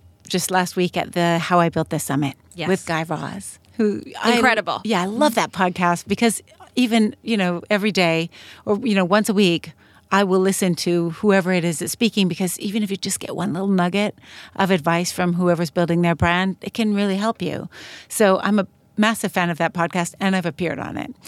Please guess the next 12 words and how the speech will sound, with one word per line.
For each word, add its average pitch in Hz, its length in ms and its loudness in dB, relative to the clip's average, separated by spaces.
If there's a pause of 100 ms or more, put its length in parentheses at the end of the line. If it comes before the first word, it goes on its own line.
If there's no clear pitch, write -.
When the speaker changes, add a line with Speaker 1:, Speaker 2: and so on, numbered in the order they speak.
(400)
Speaker 1:
And, 185 520 0
um, 175 540 0 (640)
I 220 100 0
think - 360 -2 (260)
<sighs> - 60 -4 (1040)
when 269 420 4
I 226 140 0
build 208 340 2
a 208 60 -2
brand, 180 400 2
I 196 100 0
don't, 240 440 0